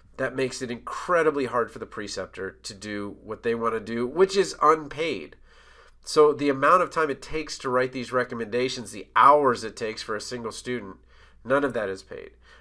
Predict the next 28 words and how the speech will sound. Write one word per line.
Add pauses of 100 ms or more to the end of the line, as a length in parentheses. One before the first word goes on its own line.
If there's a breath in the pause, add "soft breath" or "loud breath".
(120)
All
the
work
they
spent
with
you, (160)
not
paid. (560 soft breath)
Okay? (560)
So
yeah,
they're
doing
it
out
of
the
goodness
of
their
heart, (440 soft breath)
but
is
it
too
much
to